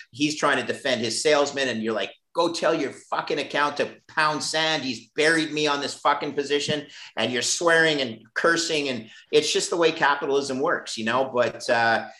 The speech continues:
uh, anyway, the Twitter poll came back, and, uh, I, I'm, I'm happy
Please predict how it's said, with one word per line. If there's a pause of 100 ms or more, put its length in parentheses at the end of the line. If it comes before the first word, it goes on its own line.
(220)
uh,
anyway,
the
Twitter
poll
came
back,
and,
uh,
I,
I'm,
I'm
happy